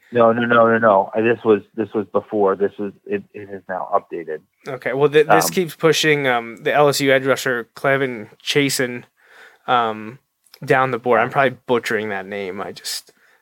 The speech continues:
Speaker 2: uh, I haven't heard it spoken yet, so I've only ever read it, and I'm always like, "How do you say that?" Um, edge rusher going to Dallas. Um, op-,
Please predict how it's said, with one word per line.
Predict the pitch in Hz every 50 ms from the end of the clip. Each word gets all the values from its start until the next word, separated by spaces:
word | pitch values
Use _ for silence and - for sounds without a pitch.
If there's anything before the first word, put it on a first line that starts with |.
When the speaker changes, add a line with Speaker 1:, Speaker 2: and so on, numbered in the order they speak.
| _ _
Speaker 2:
uh, | - - 87 - 95 107 - -
I | - 131
haven't | 123 - 131 131 127 120 110
heard | 117 131 123 113
it | 110 -
spoken | - - - 120 110 - 107 101 101
yet, | 101 95 - -
so | - - - 98 98 95
I've | 98 107 110 113
only | 120 120 123 120 113
ever | 113 110 104 98
read | 104 110 110 104
it, | 98 87 -
and | 135 131
I'm | 123 120
always | 120 117 120 117 113 -
like, | 101 104
"How | - - 139
do | 143 170
you | 170 - -
say | 151 - - - - - - 107 110 107 104
that?" | - - - - - - 107 - - - - - - _ _ _ _ _ _ - - - _ _ _ _
Um, | - 127 117 107 98 101 107 95 90 - - _ _ _ _ _ _ _ _ _ _ _ _ _ _ _ _ _ _ _ _ _ _ _ _ _ _ _ _ _ _ _ _ - - - 190 156 143 - _ -
edge | 180 143 139 139
rusher | 143 139 131 - - 143
going | 135 143 135 131 131 120
to | - 113
Dallas. | 120 123 _ - 131 127 135 139 139 139 135 127 - - - - - _ _ _ _ _ _ _ _ _ _ _ -
Um, | 127 123 120 117 117 117 117 107 _ _ _ _ -
op-, | 175 151 139 139 139